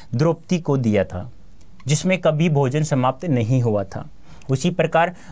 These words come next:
रस पात्र को जितना बांटा जाता है वह उतना ही भरता जाता है। यह रस चिरकाल तक आनंद देता है, जिसका साहित्य में बहुत बड़ा योगदान है।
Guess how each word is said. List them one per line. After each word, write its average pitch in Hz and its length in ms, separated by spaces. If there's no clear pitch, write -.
रस 175 180
पात्र 170 440
को 175 160
जितना 185 340
बांटा 156 300
जाता 131 340
है 160 240
वह 147 180
उतना 165 300
ही 160 160
भरता 127 340
जाता 104 340
है। 101 260
यह 160 180
रस 180 240
चिरकाल 202 480
तक 180 220
आनंद 170 300
देता 120 260
है, 95 360
जिसका 147 280
साहित्य 156 400
में 170 140
बहुत 160 220
बड़ा 147 180
योगदान 104 500
है। 95 180